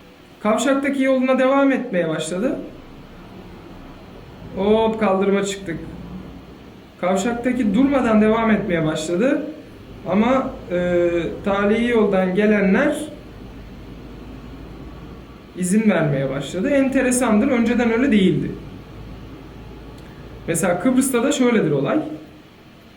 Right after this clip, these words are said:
Kavşaktaki geçer abi. Önceden öyleydi yani. Hala öyle olabilir.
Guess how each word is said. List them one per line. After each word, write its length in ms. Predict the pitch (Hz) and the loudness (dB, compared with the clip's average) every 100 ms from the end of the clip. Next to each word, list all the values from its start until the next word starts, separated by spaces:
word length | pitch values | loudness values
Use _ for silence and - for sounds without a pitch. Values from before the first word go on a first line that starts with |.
| - - - - - - - - - - - - - - - - - | -20 -20 -20 -20 -20 -20 -20 -20 -20 -20 -20 -20 -20 -20 -20 -16 -2
Kavşaktaki 640 | 185 202 226 220 240 240 | 0 2 0 0 0 2
geçer 320 | 190 190 185 | 4 4 2
abi. 420 | 143 107 - - - - - - | 2 -2 -6 -12 -18 -20 -18 -4
Önceden 420 | 151 156 180 175 | 0 2 2 2
öyleydi 360 | 156 131 127 107 | 2 0 -2 -6
yani. 140 | - - - - | -8 -12 -16 -8
Hala 320 | 143 131 135 | -4 -2 0
öyle 180 | 143 135 | -2 -2
olabilir. 400 | 139 131 120 - | -2 -4 -6 -10